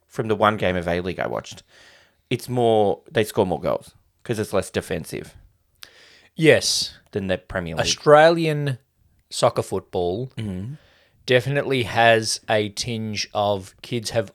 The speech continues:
Speaker 2: those kids have also grown up playing Aussie rules or rugby,
Speaker 1: Yep.
Speaker 2: which are very attacking games.
Speaker 1: Yep.
Speaker 2: Whereas European football soccer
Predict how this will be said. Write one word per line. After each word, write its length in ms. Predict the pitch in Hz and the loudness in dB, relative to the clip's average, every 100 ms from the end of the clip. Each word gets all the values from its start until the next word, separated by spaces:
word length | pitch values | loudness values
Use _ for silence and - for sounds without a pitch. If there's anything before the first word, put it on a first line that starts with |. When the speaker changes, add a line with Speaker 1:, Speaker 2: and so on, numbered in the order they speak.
| _ _ | _ _
Speaker 2:
those 220 | 120 113 113 | -2 -2 -2
kids 240 | - 110 | -4 -2
have 140 | 107 - | -4 0
also 540 | 117 113 - 110 107 - _ | 0 0 0 0 0 -4 _
grown 300 | - 107 104 | 0 0 0
up 180 | 101 - | -4 -8
playing 320 | - 104 98 | -6 -4 -2
Aussie 260 | 98 90 90 | -4 -6 -8
rules 320 | 90 87 87 - | -8 -8 -8 -8
or 180 | 98 92 | -8 -4
rugby, 460 | 95 98 - - - - - | -4 -4 -8 -18 -20 -20 -6
Speaker 1:
Yep. 220 | 117 - - | -6 -6 -10
Speaker 2:
which 280 | - 117 110 | -8 -4 -6
are 60 | |
very 680 | 90 104 101 101 95 92 90 _ _ | -2 -2 -2 -4 -6 -12 -16 _ _
attacking 540 | 107 - 110 98 101 90 | -8 -6 -8 -8 -12 -8
games. 460 | 87 82 - 82 | -8 -8 -10 -8
Speaker 1:
Yep. 220 | 104 - _ _ _ _ _ | -8 -8 _ _ _ _ _
Speaker 2:
Whereas 880 | 113 104 101 101 98 98 95 - - _ | -4 -2 0 2 2 0 -6 -10 -12 _
European 760 | 127 113 98 - 139 139 117 98 | -6 -4 -4 -6 -4 0 0 -2
football 640 | - 107 - 92 87 82 | -8 -8 -6 -8 -8 -14
soccer 440 | - 92 - 90 | -12 -10 -6 -6